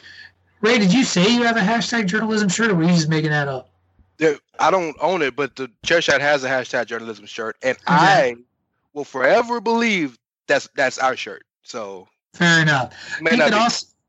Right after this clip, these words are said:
Speaker 1: you can also get yourself a Bandwagon Nerd shirt. Those are there as well, as well as plenty of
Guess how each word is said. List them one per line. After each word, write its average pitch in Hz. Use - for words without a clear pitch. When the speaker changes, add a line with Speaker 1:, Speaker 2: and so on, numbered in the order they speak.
Speaker 1:
you 214
can 247
also 262
get 208
yourself 175
a 156
Bandwagon 147
Nerd 147
shirt. 156
Those 151
are 151
there 143
as 139
well, 156
as 147
well 151
as 143
plenty 208
of 160